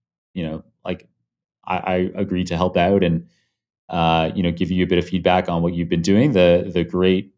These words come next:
uh, impressive work you've been doing, um, on your data collection and your modeling."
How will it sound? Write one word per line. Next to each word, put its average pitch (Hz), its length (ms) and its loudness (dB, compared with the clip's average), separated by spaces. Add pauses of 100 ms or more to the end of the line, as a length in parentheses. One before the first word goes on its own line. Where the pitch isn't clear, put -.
(100)
uh, 82 300 -2
impressive 92 460 0
work 90 200 -2
you've 90 120 -4
been 87 120 0
doing, 98 600 2 (400)
um, 82 720 0
on 82 260 -2
your 80 280 -2
data 80 200 -4
collection 117 380 -2
and 82 100 0
your 76 100 -6
modeling." 101 680 0